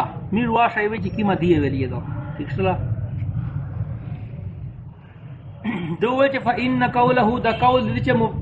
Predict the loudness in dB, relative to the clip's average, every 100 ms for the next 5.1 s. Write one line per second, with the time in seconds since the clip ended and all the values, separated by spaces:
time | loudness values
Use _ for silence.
0 | -2 -2 0 4 6 6 4 2 2 2
1 | 2 4 4 4 4 0 0 0 -2 -4
2 | 0 4 4 4 4 4 2 -2 -8 -12
3 | -14 -12 -12 -2 0 2 0 0 0 2
4 | 2 4 2 2 0 2 4 4 2 2
5 | 2